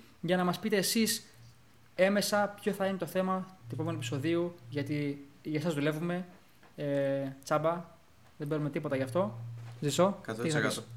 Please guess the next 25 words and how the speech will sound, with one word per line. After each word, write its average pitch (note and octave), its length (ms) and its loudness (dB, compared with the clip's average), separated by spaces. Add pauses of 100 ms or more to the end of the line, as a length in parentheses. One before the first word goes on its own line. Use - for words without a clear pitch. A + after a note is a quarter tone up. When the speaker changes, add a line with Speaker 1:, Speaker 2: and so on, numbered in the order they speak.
Speaker 2:
Εκατό D3+ 260 -4
τοις - 100 -6
εκατό. A#2 480 -2
Όχι, E3+ 460 2
να D#3 80 2
μας D#3 140 4
στείλουν F3+ 340 2
μήνυμα E3+ 340 0
και D#3 280 2
ακόμα D3+ 280 0
και - 80 -12
στα C#3+ 160 0
social, D3 480 2
δηλαδή, A#2+ 800 0 (600)
ε, A#2 760 -2 (600)
να B2 100 -2
μας B2 160 -2
στέλνουν, C#3+ 380 2
ε, C#3 440 0 (280)
σ-, - 220 -8
στο - 140 0
προφίλ B2+ 400 0
μας A#2 340 0
στο - 180 -4 (640)
Instagram. E3+ 540 0